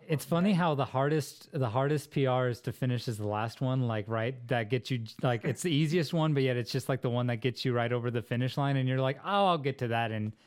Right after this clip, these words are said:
Speaker 1: then it <laughs>
Speaker 2: Exactly. I, I'm really bad with this. I have, I have a bunch of these, uh, that have happened. So I think at this point, it's, it's even harder for me to ask, like, Peter or David to review because I know they'll be like, "You won't come back and address my comment for another year."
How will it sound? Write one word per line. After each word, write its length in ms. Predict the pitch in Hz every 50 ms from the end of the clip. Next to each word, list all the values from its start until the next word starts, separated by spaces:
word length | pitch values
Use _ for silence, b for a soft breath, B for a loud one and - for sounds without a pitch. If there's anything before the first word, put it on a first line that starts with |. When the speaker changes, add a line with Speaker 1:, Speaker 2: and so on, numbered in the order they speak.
| b b b b b b -
Speaker 1:
then 140 | 131 135 131
it 120 | 123 143
<laughs> 200 | 160 127 - -
Speaker 2:
Exactly. 680 | 932 180 175 180 196 175 190 190 - 233 - 247 247 -
I, 220 | 196 - 214 247
I'm 80 | 269 -
really 320 | 269 269 277 294 294 220
bad 240 | 214 202 202 208 208
with 240 | 208 185 151 151 143
this. 140 | 147 -
I 100 | 160 175
have, 240 | 185 214 208 208 208 -
I 60 | 185
have 140 | 208 208 180
a 20 |
bunch 260 | 160 175 185 202 202
of 200 | 220 202 180 151
these, 320 | 151 156 143 131 123 - -
uh, 80 | 139 135 135 131 131 131 117 - -
that 160 | 147 156 160
have 100 | 151 -
happened. 480 | 156 147 156 - - - 160 143 143 143 b b b b b
So 60 | -
I 80 | 175 180
think 220 | 175 208 220 220
at 160 | 208 175 160 170
this 160 | 202 202 -
point, 340 | - 254 220 220 214 202 180
it's, 180 | 175 175 - 196 - B B B B
it's 140 | - 165 202
even 160 | 208 233 226
harder 360 | 196 180 170 185 185 208 214
for 160 | 185 220 208 196
me 220 | 190 202 208 202
to 140 | 208 202 - -
ask, 360 | 160 165 185 190 - - 202
like, 180 | 185 160 147
Peter 420 | - 175 175 160 190 185 185 180 170
or 60 | 156
David 320 | 147 147 156 160 160 165
to 80 | 156 156
review 320 | 147 156 139 139 151 165
because 260 | 175 156 151 - 156 151
I 140 | 156 156
know 140 | 160 170 165
they'll 180 | 151 156 156 151
be 80 | 147
like, 220 | 151 151 147 - - b b b b b _ _
"You 120 | 160 208
won't 380 | 208 165 165 185 202 208 180 -
come 200 | 185 180 180 170
back 280 | 160 160 156 165 - -
and 120 | 156 151
address 400 | 147 143 - 151 156 165 160 -
my 120 | 170 156
comment 340 | 151 - 156 151 156 156 156
for 140 | - 160 151
another 280 | 147 147 143 139 156 139
year." 380 | 143 156 147 160 170 202 202